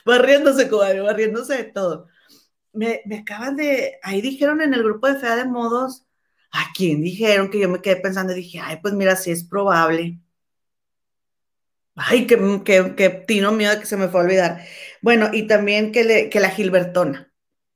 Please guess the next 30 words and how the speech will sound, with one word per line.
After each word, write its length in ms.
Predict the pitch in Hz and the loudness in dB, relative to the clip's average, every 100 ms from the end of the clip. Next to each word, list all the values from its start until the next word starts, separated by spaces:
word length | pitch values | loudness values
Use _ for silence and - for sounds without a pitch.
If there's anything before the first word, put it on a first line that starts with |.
| _ 170 - - - 170 170 151 - 160 185 | _ -20 -20 -20 -16 -14 -14 -18 -16 -16 -8
Que 120 | 180 180 | -4 -2
fue 100 | 208 | 0
la 140 | 226 | 0
Gilbertona. 760 | - 254 208 - 175 156 143 - | -2 -2 -2 0 0 0 -4 -4
Y 260 | 196 196 196 | 0 2 4
luego, 600 | 196 214 220 233 277 330 - - - | 4 4 4 4 4 2 -10 -20 -12
di-, 160 | 170 190 | -6 2
ay, 160 | 214 | 4
dijo 240 | 214 202 202 | 4 0 -4
Gigi, 300 | 196 185 185 | -4 -4 -4
"No, 240 | 208 214 | -4 -2
es 140 | 214 214 | -4 -6
que 100 | 269 | -6
tiene 280 | 302 285 285 | 0 0 0
que 140 | 285 | -6
ser 160 | 277 277 | -2 -2
alguien 260 | 262 269 | -2 -4
que 80 | 269 | -4
te-, 320 | 262 202 - | -6 -6 -6
que 140 | - 202 | -6 -4
me 160 | 196 | -2
ex-, 160 | 190 - | -4 -2
le, 160 | 185 185 | -2 0
que 100 | 180 | -2
le 60 | |
explicó 460 | 175 - 180 175 185 | -2 -6 -6 4 4
el 60 | |
abogado 420 | 196 226 233 226 214 | 6 4 4 4 4
de 100 | 214 | 2
Gigi, 420 | 226 220 202 202 | 0 -2 -4 -6